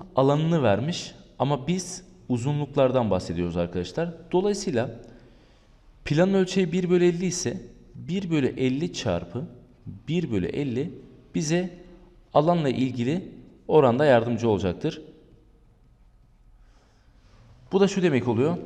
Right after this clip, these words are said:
Gerçekte iki bin beş yüz birim kare olan alan harita üzerinde bir birim kare ile temsil edilecek. O zaman şunu söylüyoruz.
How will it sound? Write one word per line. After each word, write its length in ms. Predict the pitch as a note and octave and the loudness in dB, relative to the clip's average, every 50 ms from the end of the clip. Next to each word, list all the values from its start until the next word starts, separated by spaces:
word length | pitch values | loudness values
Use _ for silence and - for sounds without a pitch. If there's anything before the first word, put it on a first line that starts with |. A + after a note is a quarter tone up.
| - - - - - - | -14 -16 -20 -20 -10 -2
Gerçekte 720 | - C#3+ E3 F3 E3+ - G#3 G3 G3+ - G3 G3 - - - | 2 4 4 4 2 0 -4 -4 0 0 0 0 0 -2 -4
iki 300 | - C#3 - - F#3 E3 | -6 -6 -4 -2 -2 0
bin 240 | F#3 F#3+ F#3+ F3 D#3+ | 2 2 2 4 4
beş 300 | G3 G#3 G3 - - - | 4 4 2 0 -2 -2
yüz 360 | D3 A2 G2+ - - - - - - - - - - - | -2 -2 -2 -4 -12 -16 -18 -20 -20 -20 -18 -16 -8 0
birim 300 | B2+ C3+ C3+ E3 F3+ F3 | 2 2 4 4 2 0
kare 260 | - - C3 A2 G#2+ G2+ | 0 0 2 2 2 2
olan 440 | - - C3 A#2 G#2 F2+ F2 E2 - - - - - - - - - - - | 0 2 2 2 2 2 0 -2 -6 -12 -18 -20 -20 -20 -20 -20 -14 -4 0
alan 380 | - D#3 D#3+ C#3 D3+ F#3 - - - - - - - - - - | 0 2 2 2 0 -2 -6 -12 -16 -20 -20 -20 -20 -20 -14 -4
harita 340 | - A2+ D3 F3 F3 - F3 | 2 2 2 2 4 2 2
üzerinde 680 | C#3 A#2+ B2+ B2 A2+ A#2 C3 D3 C3 - - - - - - - | 2 4 4 2 2 2 0 0 -2 -2 -6 -12 -18 -20 -20 -14
bir 320 | - A2 C3 F3 F#3+ F3 C3+ | -8 -2 0 0 0 0 0
birim 260 | C3 A#2+ A#2 A2+ A2+ | 0 0 0 0 0
kare 220 | A#2 C#3+ B2+ B2 | 0 2 2 2
ile 200 | G#2+ G2+ C3+ D3+ | 2 0 -2 -4
temsil 320 | - - C3 A2+ A2 - A2+ | -2 -4 -4 -4 -2 -2 -4
edilecek. 440 | F2+ E2+ F2 F2+ A#2 D3+ F3+ - - - - - - - - - _ - | -2 -2 -4 -6 -6 -8 -8 -10 -16 -20 -20 -20 -20 -20 -20 -20 _ -4
O 120 | - F3 F#3+ | -2 -2 0
zaman 320 | - F#3 D3+ C#3+ D#3 F#3+ - - - - - - - - - - _ _ - - _ - - - _ - - _ _ - - - - _ _ _ _ _ _ _ _ _ _ _ _ _ _ _ _ _ _ _ _ _ _ _ _ _ _ _ _ _ - - _ - - _ - _ _ - _ _ - _ _ _ _ | 0 0 0 0 -2 -4 -8 -14 -20 -20 -20 -20 -20 -20 -20 -20 _ _ -20 -20 _ -20 -20 -20 _ -20 -20 _ _ -20 -20 -20 -20 _ _ _ _ _ _ _ _ _ _ _ _ _ _ _ _ _ _ _ _ _ _ _ _ _ _ _ _ _ -20 -20 _ -20 -20 _ -20 _ _ -20 _ _ -20 _ _ _ _
şunu 240 | - - E3 E3+ F3+ | -8 -4 -2 -2 -2
söylüyoruz. 560 | - - C3 G#2+ G2+ A2 C3+ D#3 - - | 0 0 0 2 2 0 -2 -4 -8 -12